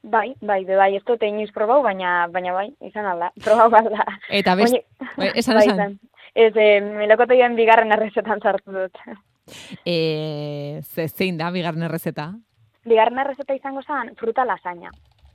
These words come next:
Speaker 1: Holan, eh, dauko,
Speaker 2: No,
Speaker 1: eh,
Speaker 2: barkatu,
Speaker 1: izena
Speaker 2: fruta
Speaker 1: proba-
Speaker 2: lasaña nola, bexamelarekin?
Speaker 1: <laughs> Bexamela erabili beharrian beste osagai bat erabilita izango zen. Azkenean, eh, be-, eh, lasaña dulce bat, ez?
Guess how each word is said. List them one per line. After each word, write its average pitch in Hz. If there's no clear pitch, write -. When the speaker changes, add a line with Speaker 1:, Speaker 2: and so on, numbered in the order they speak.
Speaker 1:
Holan, 190
eh, 180
dauko, 196
Speaker 2:
No, 196
Speaker 1:
eh, 190
Speaker 2:
barkatu, 185
Speaker 1:
izena 208
Speaker 2:
fruta 202
Speaker 1:
proba- 202
Speaker 2:
lasaña 247
nola, 170
bexamelarekin? 196
Speaker 1:
<laughs> 226
Bexamela 247
erabili 254
beharrian 254
beste 214
osagai 190
bat 175
erabilita 180
izango 175
zen. 165
Azkenean, 226
eh, 185
be-, 196
eh, 190
lasaña 196
dulce 190
bat, 160
ez? 269